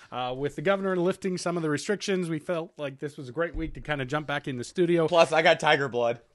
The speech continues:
Speaker 1: And Josh, yes, Josh is very proud that he's got the tiger blood is what
Speaker 2: Yeah.
Speaker 1: he refers to it, but he's got the antibodies
Speaker 2: I did. I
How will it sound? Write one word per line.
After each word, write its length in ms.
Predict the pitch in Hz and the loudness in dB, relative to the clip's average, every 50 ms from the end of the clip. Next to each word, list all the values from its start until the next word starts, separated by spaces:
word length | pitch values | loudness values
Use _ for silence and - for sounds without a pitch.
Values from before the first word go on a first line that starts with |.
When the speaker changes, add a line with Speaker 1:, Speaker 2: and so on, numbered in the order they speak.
| _ _ _ 151 | _ _ _ -10
Speaker 1:
And 200 | 151 160 151 143 | -10 -8 -2 4
Josh, 420 | 175 190 190 202 185 - - - | 4 6 6 4 2 0 -4 -8
yes, 400 | 185 151 160 165 151 127 - - | -4 2 4 4 4 2 0 0
Josh 300 | 147 170 180 190 170 - | 4 6 6 6 4 0
is 100 | 180 151 | -6 0
very 240 | 156 202 208 220 220 | 2 2 4 4 2
proud 400 | - - 208 202 190 202 208 180 | 2 2 2 4 4 2 0 -2
that 140 | 190 160 139 | -4 -4 -2
he's 180 | 170 185 160 | -4 -6 -4
got 300 | - 185 170 165 160 - | -2 0 0 0 -2 -2
the 260 | - 160 151 151 156 | -4 -2 -2 -2 -4
tiger 360 | 143 - 160 170 175 170 170 151 | -6 0 0 2 2 2 -2 -2
blood 260 | 131 139 135 131 131 | -2 -2 -2 -2 -4
is 120 | 135 120 | -6 -6
what 140 | 123 139 139 | -6 -6 -4
Speaker 2:
Yeah. 60 | - | -4
Speaker 1:
he 80 | 151 147 | -4 -4
refers 420 | 135 139 123 - 156 139 135 - | -4 -4 -4 -4 -4 -4 -4 -6
to 160 | - - 131 | -6 -6 -6
it, 100 | 135 127 | -6 -4
but 140 | 123 139 131 | -6 -6 -6
he's 220 | 131 147 165 143 131 | -6 -6 -8 -6 -4
got 180 | 156 147 143 | -6 -6 -6
the 140 | - 127 135 - | -8 -14 -12 -8
antibodies 920 | 170 180 185 185 175 160 - 143 139 135 131 131 143 135 117 104 - - | -6 -4 -2 -2 -2 0 4 4 4 6 6 8 6 6 6 4 -2 -12
Speaker 2:
I 20 | - | -12
did. 80 | |
I 20 | - | -6